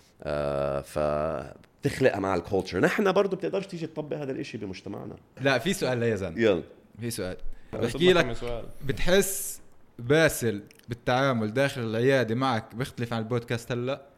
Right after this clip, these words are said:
Speaker 1: ولا واحد بالمية.
Speaker 2: يعني، نفس ال-
Speaker 1: والحلو بباسل جديًا ومش مجاملة، جد، إنه شخصيتك
Speaker 3: ثابتة.
Speaker 1: stable. آه، جد.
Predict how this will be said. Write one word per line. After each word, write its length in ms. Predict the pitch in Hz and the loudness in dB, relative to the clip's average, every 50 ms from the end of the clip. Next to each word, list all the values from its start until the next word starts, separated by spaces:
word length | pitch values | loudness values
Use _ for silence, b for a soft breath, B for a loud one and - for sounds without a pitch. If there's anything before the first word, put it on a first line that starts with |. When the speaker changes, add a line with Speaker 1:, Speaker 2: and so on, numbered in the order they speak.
| _ - | _ -2
Speaker 1:
ولا 360 | 82 87 101 107 104 95 87 | 4 6 8 8 8 8 8
واحد 460 | 85 85 95 110 107 92 98 98 98 | 8 8 8 8 6 6 2 -4 -2
بالمية. 400 | 98 92 90 85 78 73 71 71 - _ _ _ - | 0 0 2 2 0 -2 -4 -8 -12 _ _ _ -8
Speaker 2:
يعني، 220 | 107 107 113 123 | -4 -2 -2 0
نفس 300 | 131 143 143 - - - | 0 0 -2 -2 -4 -6
ال- 100 | 135 127 | -2 0
Speaker 1:
والحلو 440 | 101 95 95 - 135 143 147 143 123 | 0 2 4 6 8 10 10 10 10
بباسل 460 | 113 113 104 113 113 104 - - 98 | 10 8 8 8 8 8 6 2 0
جديًا 400 | 87 98 92 90 90 101 92 85 | 2 2 0 2 2 2 4 4
ومش 260 | 82 82 87 87 - | 2 2 0 -2 -2
مجاملة، 540 | 92 90 85 87 92 90 85 82 80 82 87 | -2 -2 0 0 0 0 0 0 -2 -2 -2
جد، 340 | 92 90 107 104 82 - - - - - _ - | -2 0 0 0 0 -2 -8 -18 -20 -16 _ -8
إنه 160 | 85 87 85 | -6 -4 -4
شخصيتك 800 | 85 - - - - - - 117 113 - - 104 101 107 113 113 - - - - _ _ _ _ _ _ _ _ - - | -6 -6 -8 -12 -8 -2 0 0 0 0 2 2 2 2 2 0 -4 -12 -20 -20 _ _ _ _ _ _ _ _ -2 4
Speaker 3:
ثابتة. 480 | - 180 185 151 135 117 113 131 107 78 | 8 8 8 8 8 6 6 6 2 0
Speaker 1:
stable. 20 | 71 71 - _ _ _ - | -4 -8 -14 _ _ _ 8
آه، 300 | 98 104 98 82 73 - - - - - - - - - - | 8 8 8 8 4 -2 -10 -20 -20 -20 -20 -20 -16 0 6
جد. 300 | 110 135 135 - - | 8 10 10 8 6